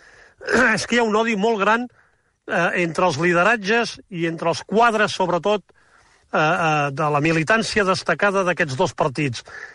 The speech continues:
Que això després es, es trenca quan arriba a, a, a la base,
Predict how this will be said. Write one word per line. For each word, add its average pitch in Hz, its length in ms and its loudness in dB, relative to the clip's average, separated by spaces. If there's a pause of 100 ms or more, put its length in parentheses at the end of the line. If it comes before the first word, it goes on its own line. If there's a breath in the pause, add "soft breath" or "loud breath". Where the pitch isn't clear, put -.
(220 loud breath)
Que 175 120 2
això 262 200 2
després 254 440 0
es, - 200 -8
es - 320 -4
trenca 233 500 2 (640 loud breath)
quan 185 240 2
arriba 226 440 2
a, 175 200 -2
a, 180 220 -2 (100)
a 175 80 0
la 170 120 2
base, 202 360 2